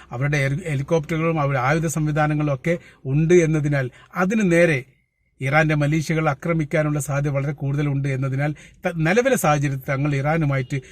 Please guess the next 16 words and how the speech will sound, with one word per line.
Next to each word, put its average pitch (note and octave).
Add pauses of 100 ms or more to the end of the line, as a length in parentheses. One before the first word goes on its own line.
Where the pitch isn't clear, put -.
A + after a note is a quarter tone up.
(140)
ഒരു C#3+
യുദ്ധത്തിനില്ല D3
എന്ന് E3+
തന്നെ D3+
അമേരിക്ക C#3
തുറന്നു B2+
പറഞ്ഞിരിക്കുന്നു. A#2 (1120)
അവസ്ഥകളും E3
രീതികളൊക്കെ E3
മാറി D3
മാറി D#3
വരുന്ന D3
സമയത്ത് D3
ഇപ്പോൾ C3+
എത്തിയിരിക്കുന്നത് C#3 (260)
ഇസ്രായേലും D3+